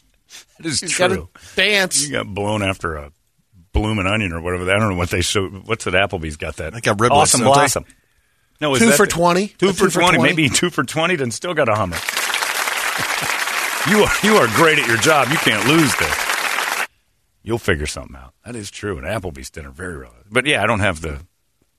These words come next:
Speaker 1: curiosity of kill. It's crazy. And we
Speaker 2: Yeah,
Speaker 1: were
Speaker 2: if you're thinking
Speaker 1: yeah.
Speaker 2: about it a lot, you might wanna, uh,
Speaker 1: You might wanna check in with a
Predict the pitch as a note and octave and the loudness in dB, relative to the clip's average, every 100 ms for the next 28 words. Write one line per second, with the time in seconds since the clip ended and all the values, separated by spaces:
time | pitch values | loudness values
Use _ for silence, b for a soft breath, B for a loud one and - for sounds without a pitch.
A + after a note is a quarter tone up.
0 | _ _ - A2+ E2+ D#2 D2+ - C2+ - | _ _ -8 -6 -4 -6 -8 -10 -14 -20
1 | - D#2+ C2 - _ _ _ _ _ - | -10 -8 -8 -14 _ _ _ _ _ -18
2 | - F2 E2 - _ _ _ _ _ _ | -8 -6 -6 -8 _ _ _ _ _ _
3 | _ _ _ _ _ _ _ _ _ _ | _ _ _ _ _ _ _ _ _ _
4 | _ _ _ _ _ F#3+ A3+ D#3 C#3+ D3 | _ _ _ _ _ -2 0 0 -2 -6
5 | F3 E3 D3+ C#3 B2 B2+ C3 C3+ B2 A#2+ | -2 0 2 0 2 0 0 -4 -6 -8
6 | A2 G#2+ G#2 G2 G2 E2+ D2 C2 - D2+ | -10 -10 -12 -8 -4 -2 -4 -8 -12 -12
7 | - C#2+ C#2 B1+ | -12 -12 -14 -18